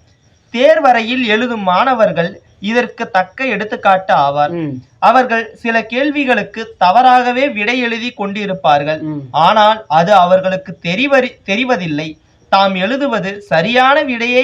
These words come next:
Speaker 1: என்றுதான் அவர்கள் நினைக்கிறார்கள்.
Speaker 2: ம்.
Speaker 1: அவர்கள் அறியாமையில் இருந்த போதிலும் அதுவே அவர்களுக்கு அறிவாக தோன்றுகிறது. அதனாலேயே அப்படி நினைக்கிறார்கள்.
Speaker 2: ம்.
Speaker 1: நம்மிடத்தில் அறியாமை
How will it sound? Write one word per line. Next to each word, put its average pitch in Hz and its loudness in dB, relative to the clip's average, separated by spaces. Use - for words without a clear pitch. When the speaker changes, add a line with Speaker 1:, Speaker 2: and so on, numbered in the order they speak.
Speaker 1:
என்றுதான் 214 0
அவர்கள் 196 2
நினைக்கிறார்கள். 160 -6
Speaker 2:
ம். 147 -18
Speaker 1:
அவர்கள் 220 0
அறியாமையில் 269 2
இருந்த 247 -2
போதிலும் 175 -4
அதுவே 220 0
அவர்களுக்கு 226 0
அறிவாக 254 4
தோன்றுகிறது. 185 -6
அதனாலேயே 208 2
அப்படி 185 0
நினைக்கிறார்கள். 160 -6
Speaker 2:
ம். 156 -12
Speaker 1:
நம்மிடத்தில் 240 -2
அறியாமை 269 2